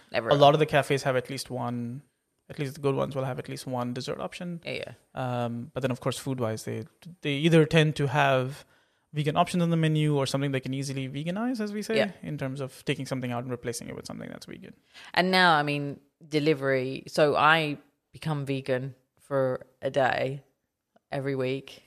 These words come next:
Speaker 2: <laughs> Okay.
Speaker 1: unintentionally. Well, you know, I tell you, like, oh no, I don't tell you all the time 'cause you take the piss, but I, except for the milk bit in my tea and coffee, but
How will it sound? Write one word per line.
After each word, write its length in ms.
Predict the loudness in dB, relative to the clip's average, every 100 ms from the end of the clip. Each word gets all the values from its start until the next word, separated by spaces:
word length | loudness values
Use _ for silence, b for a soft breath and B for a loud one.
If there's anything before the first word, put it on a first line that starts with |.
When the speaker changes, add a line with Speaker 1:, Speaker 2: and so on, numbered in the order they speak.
| -14
Speaker 2:
<laughs> 160 | -8 -4
Okay. 120 | 2
Speaker 1:
unintentionally. 760 | 4 4 2 -2 -4 -4 -4 -8 B B
Well, 100 | -8
you 180 | 0 2
know, 160 | 4 4
I 120 | 4
tell 200 | 8 8
you, 140 | 8
like, 340 | 6 4 2 -4 -2
oh 60 |
no, 140 | 2 2
I 80 |
don't 180 | 2 2
tell 80 | 2
you 60 | 0
all 60 | 0
the 80 |
time 200 | -2 -6
'cause 140 | -6 -10
you 40 |
take 140 | -6 -4
the 60 | 0
piss, 260 | 0 0
but 300 | 0 -2 -2 b b b _
I, 640 | -4 -2 -4 -6 -10 -12 -16 _ _ _ -14
except 380 | -10 0 2 2
for 80 |
the 80 | -6
milk 500 | -4 -4 -6 -8 -20 _ _ _
bit 280 | -8 -8 -10
in 140 | -10 -8
my 120 | -10
tea 420 | -8 -6 -6 -10 -14
and 140 | -16
coffee, 480 | -12 -12 -10 -12 -8
but 300 | 0 0 0